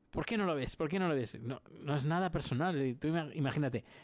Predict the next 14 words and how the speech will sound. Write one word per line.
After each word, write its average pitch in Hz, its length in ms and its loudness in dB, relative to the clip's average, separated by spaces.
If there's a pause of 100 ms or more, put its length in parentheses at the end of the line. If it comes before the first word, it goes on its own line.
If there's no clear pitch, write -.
(140)
ni 131 240 2
a 131 60 2
mi 147 240 4
marido 156 480 2
le, 143 300 0
le 131 180 0
miro 165 240 2
los 147 160 0
cor-, 143 240 -2
no, 147 240 2
no 143 240 2
correos 131 320 0
electrónicos, 131 480 2
pero 117 240 0